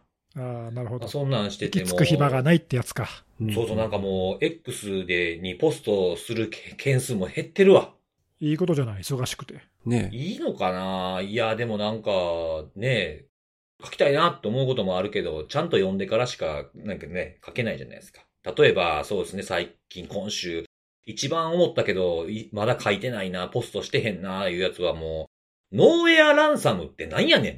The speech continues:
Speaker 2: ていう。
Speaker 3: <laughs>
Speaker 1: 言ってたわ案件でしょ？
Speaker 2: <laughs> 言ってたわっていうのもあるし。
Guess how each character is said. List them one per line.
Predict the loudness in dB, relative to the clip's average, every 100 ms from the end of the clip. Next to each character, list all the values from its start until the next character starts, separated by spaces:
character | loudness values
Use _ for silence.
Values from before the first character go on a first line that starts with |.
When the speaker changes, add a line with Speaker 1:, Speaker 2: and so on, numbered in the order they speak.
| -12
Speaker 2:
て | -14
い | -12 -6
う。 | 0 4 4 4 2
Speaker 3:
<laughs> | 0 0 0 0
Speaker 1:
言 | 2 2
っ |
て | 2 6 8
た | 10
わ | 10 10 8
案 | 6
件 | 4 4
で | 2
し | -4
ょ？ | -6 -2 2 4
Speaker 2:
<laughs> | 2 2
言 | 0
っ |
て | 0 0
た | 4 4
わ | 6 4 2 0
っ |
て | -2
い |
う | -2
の |
も | 0
あ | 0
る | 0
し。 | 2 4 6 2 -2